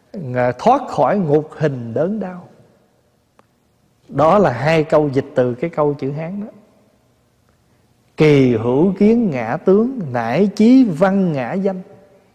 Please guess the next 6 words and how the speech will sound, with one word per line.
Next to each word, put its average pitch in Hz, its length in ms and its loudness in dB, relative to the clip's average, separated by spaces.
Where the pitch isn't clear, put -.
Thấy 254 340 2
tướng 233 280 2
con, 185 460 -2
nghe 214 220 0
tên 214 280 2
con, 196 260 -8